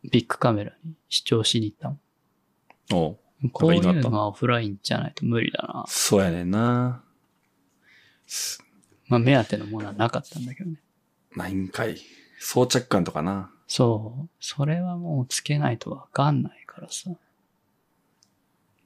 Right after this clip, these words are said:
Speaker 2: なんかね。全部
Speaker 1: だからもう、
Speaker 2: 何でもオンラインはね。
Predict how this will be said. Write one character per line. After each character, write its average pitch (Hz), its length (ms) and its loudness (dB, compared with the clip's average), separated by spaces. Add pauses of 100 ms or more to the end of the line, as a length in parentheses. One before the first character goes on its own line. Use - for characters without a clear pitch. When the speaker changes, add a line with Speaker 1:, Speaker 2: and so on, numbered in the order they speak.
(1300)
Speaker 2:
な 113 100 2
ん 104 40 0
か 98 60 -2
ね。 160 1160 -2 (1500)
全 143 200 4
部 160 40 4
Speaker 1:
だ 180 100 0
か - 100 -2
ら 123 120 2
も 117 80 2
う、 - 20 0
Speaker 2:
何 135 100 0
で 151 100 0
も 151 140 -2
オ - 20 -2
ン 156 120 -4
ラ 156 80 -2
イ 139 60 2
ン 117 60 0
は 110 100 -6
ね。 117 680 -10